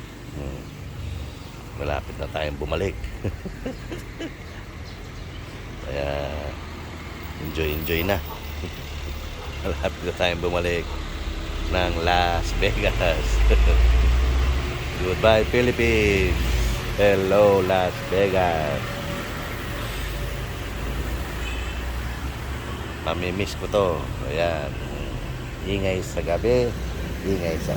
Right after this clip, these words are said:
umaga, at ingay sa tanghali. Ayan. Daming kalat. Mhm.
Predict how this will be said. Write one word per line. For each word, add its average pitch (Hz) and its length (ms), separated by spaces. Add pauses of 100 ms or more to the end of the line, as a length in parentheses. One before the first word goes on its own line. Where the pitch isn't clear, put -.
umaga, 110 640
at 73 200 (200)
ingay 95 1040
sa 90 160
tanghali. 85 560 (1700)
Ayan. 71 520 (840)
Daming 76 400
kalat. 80 480 (2750)
Mhm. 98 160